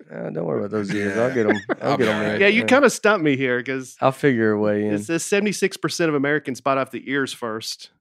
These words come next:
Speaker 3: It did not mention the head <laughs>
Speaker 1: Yeah.
Speaker 3: as a whole.
Speaker 1: So he's a part of that, and then he's also that other percentage that goes ahead and gets that head out of the way.
Speaker 3: <laughs>
Speaker 1: So whatever that is,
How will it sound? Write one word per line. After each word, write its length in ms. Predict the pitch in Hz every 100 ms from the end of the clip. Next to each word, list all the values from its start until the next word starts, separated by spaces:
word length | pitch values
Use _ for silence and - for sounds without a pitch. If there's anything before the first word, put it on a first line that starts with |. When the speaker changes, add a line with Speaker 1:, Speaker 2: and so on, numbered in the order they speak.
| -
Speaker 3:
It 80 |
did 100 | 143
not 180 | 160 175
mention 280 | 170 165 139
the 80 | 123
head 180 | 127 127 - -
<laughs> 180 | _
Speaker 1:
Yeah. 260 | - 123 101 104
Speaker 3:
as 80 | 120
a 60 |
whole. 280 | 123 127 104 - _ -
Speaker 1:
So 160 | 180
he's 200 | 185 190
a 80 | 180
part 240 | 139 196
of 80 | 190
that, 380 | 131 120 120 - -
and 100 | 123
then 40 | 131
he's 160 | 135
also 260 | 135 127 131
that 220 | 113 120
other 140 | 123 123
percentage 480 | - 107 117 110 101
that 100 | 107
goes 240 | 117 113
ahead 180 | 110 113
and 100 | 110
gets 200 | 101 -
that 180 | 120 117
head 220 | 123 123
out 140 | 113
of 40 | 110
the 100 | 113
way. 220 | 127 135 - -
Speaker 3:
<laughs> 80 | 226 - _ _ -
Speaker 1:
So 140 | - 143
whatever 260 | 147 127
that 200 | 131 135
is, 360 | 120 117 -